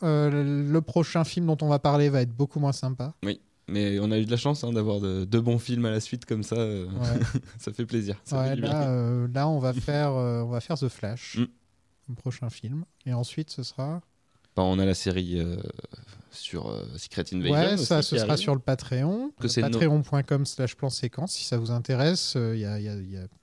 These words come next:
Speaker 1: beaucoup de trucs que je dois encore poster pour tout le monde <laughs> et je
Speaker 2: <laughs>
Speaker 1: m'excuse. Et ouais, vous, vous aurez accès, euh, vous aurez accès à toutes les prochaines séries du M C U. Bon, là, il y en aura qu'une cette année, je crois.
Speaker 2: Une ou deux, ouais,
Speaker 1: Une ou
Speaker 2: peut-être.
Speaker 1: deux, ouais,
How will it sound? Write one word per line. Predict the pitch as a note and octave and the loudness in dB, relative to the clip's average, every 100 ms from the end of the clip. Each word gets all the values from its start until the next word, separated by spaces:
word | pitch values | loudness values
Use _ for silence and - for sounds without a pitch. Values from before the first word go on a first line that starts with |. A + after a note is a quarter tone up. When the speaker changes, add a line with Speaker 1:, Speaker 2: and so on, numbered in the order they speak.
| _ _ | _ _
Speaker 1:
beaucoup | - - B2+ | -20 -12 -6
de | A#2+ | -4
trucs | A2+ - - | -4 -6 -8
que | - | -6
je | G#2 | -6
dois | A2+ | -4
encore | A#2+ A#2+ - | -4 -6 -4
poster | B2 - C3+ | -6 -2 -2
pour | - - | -2 -6
tout | - | -4
le | A#2 | -2
monde | B2 F#3 - | 2 4 4
<laughs> | |
et | F#3 | 2
je | C3 | 2
Speaker 2:
<laughs> | |
Speaker 1:
m'excuse. | C#3+ A#2 - F3 F#3+ G#3 - - - - C3 _ - | 2 0 0 0 0 -4 -6 -18 -18 -16 -18 _ -8
Et | B2 A#2+ A#2 A#2 A#2 A2+ | -4 -2 -2 -2 -2 -2
ouais, | E3+ C#4+ | -2 -2
vous, | D#3 | -2
vous | B2+ A#2+ | -2 -2
aurez | A2+ | 0
accès, | A#2+ - D3+ D3 | -2 -2 0 0
euh, | C3+ A2+ | 2 0
vous | A2 G#2+ | -4 -6
aurez | G#2 | -4
accès | G#2 - D#3 | -6 -6 -4
à | B2+ | -6
toutes | - - | -8 -6
les | C3 | -6
prochaines | - A#2+ A#2 | -6 -8 -8
séries | - A#2 A#2 | -6 -4 -4
du | A#2+ A2+ | -4 -6
M | A2 | -6
C | - | -6
U. | C#3 | -4
Bon, | C3 | -2
là, | A#2 B2+ | -2 -2
il | |
y | A2+ | -2
en | G2+ | -4
aura | G2+ A2 | -6 -8
qu'une | - E3+ | -4 -4
cette | - B2+ | -4 -4
année, | A#2 A#2+ F#3 - | -4 -4 -8 -12
je | B2 | -14
crois. | F#2+ C3+ - _ _ _ - | -8 -8 -10 _ _ _ -2
Speaker 2:
Une | A2 B2 | 0 2
ou | A2+ | 2
deux, | G2+ G2+ | 2 0
ouais, | G2 F2 | 0 -2
Speaker 1:
Une | B2+ | 0
ou | B2 | 0
Speaker 2:
peut-être. | B2 | 0
Speaker 1:
deux, | B2 C#3 B2+ | -2 -4 -10
ouais, | G2+ | -10